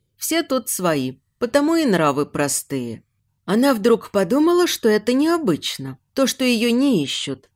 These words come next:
вернее, не нашли. Остров не такой уж и большой. Все знают, куда она пошла.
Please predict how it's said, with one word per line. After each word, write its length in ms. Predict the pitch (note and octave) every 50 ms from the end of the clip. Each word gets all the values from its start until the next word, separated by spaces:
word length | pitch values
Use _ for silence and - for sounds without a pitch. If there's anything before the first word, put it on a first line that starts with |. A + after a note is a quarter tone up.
| _ _ _
вернее, 400 | F#3 A#3 B3+ B3 B3 B3+ B3 A#3+
не 100 | A#3 A#3+
нашли. 640 | A#3+ B3 C4+ C#4 C4+ - - - C#3+ C3 B2+ - - _ _ _ _ _ _ _ _ -
Остров 440 | B3 C#4 C4+ - - D#4+ D#4+ -
не 140 | E4 E4 E4
такой 380 | E4 - D#4+ D#4 D#4+ B3 A#3+ B3
уж 160 | B3 - -
и 40 | C4+
большой. 640 | A3+ A#3+ C#4 D4 C#4+ - - - D3+ C#3+ C#3+ C#3 - _ _ _ _ _
Все 340 | - - - - D4+ G#3+ D3+
знают, 440 | C3+ F3+ A3 C4 C#4+ B3 F#3 -
куда 260 | - G3+ F3+ G3+ G3+ G3
она 180 | F3+ F3 E3+
пошла. 540 | F3 - F#3 E3+ - - - C3+ B2 A#2